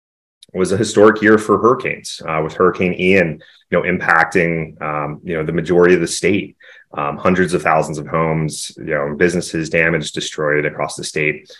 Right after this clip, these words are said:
So what we're gonna be talking about this year is, is, you know, ta-, looking at some of the lessons learned from last year, but applying them to future hurricanes,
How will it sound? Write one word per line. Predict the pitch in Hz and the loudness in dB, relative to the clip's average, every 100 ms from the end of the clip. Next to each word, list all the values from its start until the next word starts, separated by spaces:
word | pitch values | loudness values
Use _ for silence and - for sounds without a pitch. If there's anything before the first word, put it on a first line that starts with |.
| _ _ _ - | _ _ _ -4
So | - 104 | 6 8
what | 104 117 | 8 4
we're | 143 | 2
gonna | 160 | 2
be | |
talking | 151 147 | 2 4
about | 143 131 | 4 4
this | 104 113 | 2 4
year | 98 95 | 6 6
is, | 90 85 - 82 | 2 -2 -8 -6
is, | 85 78 - - - _ - | -6 -6 -10 -14 -18 _ -8
you | |
know, | 80 71 _ - | -8 -8 _ -6
ta-, | - - | -4 -2
looking | 110 123 165 | 4 4 4
at | 156 | 2
some | 151 | 4
of | 135 | 6
the | |
lessons | 107 107 113 98 | 6 4 2 2
learned | 95 90 | 2 2
from | 95 92 | 0 -2
last | 85 80 - 87 | 0 -2 -4 -2
year, | 82 78 76 - _ _ _ _ _ - | 0 0 -2 -10 _ _ _ _ _ 2
but | 107 | 4
applying | 104 - 107 101 104 101 | 4 4 4 6 6 4
them | 87 87 85 | 4 2 0
to | 90 | -4
future | - 90 - 78 | -4 -6 -2 -2
hurricanes, | 78 71 - 76 - - | -2 -4 -6 -12 -14 -16